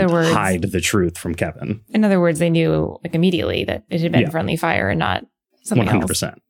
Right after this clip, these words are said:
Speaker 1: Yeah.
Speaker 2: One hundred percent. Uh,
Speaker 1: So
Speaker 2: and then,
Speaker 1: bad.
Speaker 2: yeah, I, I mean, they, like, really did their best to cover up everything. Pat and Mary were skeptical when the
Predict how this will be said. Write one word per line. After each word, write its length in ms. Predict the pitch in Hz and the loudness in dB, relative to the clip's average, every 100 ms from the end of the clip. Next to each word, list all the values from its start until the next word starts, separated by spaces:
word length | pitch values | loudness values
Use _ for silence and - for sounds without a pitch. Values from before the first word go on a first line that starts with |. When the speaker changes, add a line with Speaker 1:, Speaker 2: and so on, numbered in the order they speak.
| _ | _
Speaker 1:
Yeah. 140 | - - | -2 0
Speaker 2:
One 40 | - | 0
hundred 160 | - | -4
percent. 300 | - - - _ - - | -8 -10 -10 _ -12 -4
Uh, 300 | 95 85 80 - - _ - | -2 -2 -4 -8 -20 _ -4
Speaker 1:
So 100 | 117 | 2
Speaker 2:
and 100 | 110 | 4
then, 80 | 98 | 4
Speaker 1:
bad. 220 | 98 104 | 4 4
Speaker 2:
yeah, 140 | 104 98 | 4 2
I, 200 | 95 87 - - - | 2 0 -4 -10 -2
I 100 | 117 | 2
mean, 200 | 120 107 | 2 4
they, 200 | 120 123 | 2 4
like, 200 | 113 98 | 2 2
really 380 | 90 104 117 90 | 2 4 4 2
did 160 | 92 | 0
their 120 | 90 | 0
best 320 | 85 92 - - | 0 0 -2 -2
to 220 | 85 - - | -2 -4 -6
cover 300 | - 92 87 | -2 0 0
up 140 | 90 - | 0 0
everything. 600 | 85 82 - 85 80 - _ _ _ - | -2 -4 -6 -8 -6 -8 _ _ _ -12
Pat 260 | - 113 107 | -6 -6 -4
and 120 | 95 | -2
Mary 260 | 101 104 98 | 0 0 0
were 100 | 92 | 0
skeptical 580 | - 101 - 113 98 | 0 -4 -2 0 2
when 160 | 95 95 | 2 2
the 120 | 92 | 0